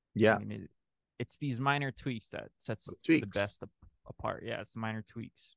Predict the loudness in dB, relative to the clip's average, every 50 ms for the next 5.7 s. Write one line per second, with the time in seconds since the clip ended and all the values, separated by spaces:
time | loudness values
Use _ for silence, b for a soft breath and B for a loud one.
0 | _ -2 0 0 2 6 8 10 10 10 8 6 6 6 8 8 10 10 10 8
1 | 8 8 4 4 4 4 6 6 6 6 6 4 2 4 6 6 4 4 4 2
2 | 2 4 4 2 2 2 2 2 2 2 2 2 2 2 2 6 6 6 6 6
3 | 4 -2 -4 -4 -2 0 2 2 2 2 4 6 8 8 8 8 8 6 6 4
4 | 6 6 6 6 6 6 6 6 4 4 4 4 2 0 2 4 4 4 6 4
5 | 2 0 2 2 4 6 6 6 6 4 4 2 0